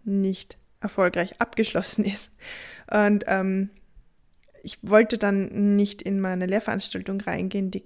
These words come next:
Gott sei Dank keine Anwesenheitspflicht hatte, ähm, eben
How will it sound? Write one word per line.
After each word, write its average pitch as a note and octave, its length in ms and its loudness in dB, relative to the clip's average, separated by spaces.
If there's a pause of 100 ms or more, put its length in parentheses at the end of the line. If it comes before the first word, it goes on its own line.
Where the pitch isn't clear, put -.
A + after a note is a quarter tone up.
(100)
Gott G3 240 0
sei - 80 -8
Dank G3 200 -4
keine G3+ 240 -2
Anwesenheitspflicht F#3+ 920 -2
hatte, G3+ 320 -2 (580)
ähm, G3 380 2
eben G#3 340 2